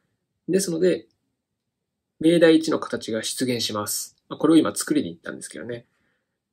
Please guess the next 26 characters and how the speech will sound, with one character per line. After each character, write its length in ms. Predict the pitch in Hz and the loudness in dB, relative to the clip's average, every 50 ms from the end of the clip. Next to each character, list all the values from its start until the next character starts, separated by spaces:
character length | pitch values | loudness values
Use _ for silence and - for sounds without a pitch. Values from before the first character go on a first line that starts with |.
| _ - | _ -2
で 120 | 185 226 | 0 0
す 100 | 214 196 | 0 0
の 80 | 190 190 | 0 0
で、 200 | 208 220 185 - | 2 2 2 2
命 220 | 131 139 143 139 | 2 0 2 2
題 140 | 139 135 135 | 4 4 2
一 140 | 135 - 135 | 2 0 -4
の 80 | - - | -8 -8
結 180 | - 110 - - | -10 -12 -14 -12
果 120 | - - | -10 -6
か 80 | - 156 | -2 0
ら 240 | 170 156 - - _ _ _ _ _ | 0 0 -2 -4 _ _ _ _ _
三 200 | - - 151 151 | -8 -6 -4 -2
角 180 | 151 160 - | -2 -4 -4
形 120 | - - 113 | -2 -2 -2
エ 240 | 101 - - 120 117 | -2 -2 -2 -4 -4
ー 40 | |
ビ 100 | 113 117 | -4 -6
ー 20 | 110 | -6
シ 180 | 110 - - 127 | -6 -4 -2 0
ー 40 | 135 | 2
は 120 | 151 139 | 0 0
正 180 | - - 123 117 | -2 -4 -6 -4
三 200 | 120 120 117 113 | -4 -4 -6 -6
角 160 | 131 - - | -10 -12 -12
形。 320 | - - 73 - - _ | -10 -8 -8 -8 -10 _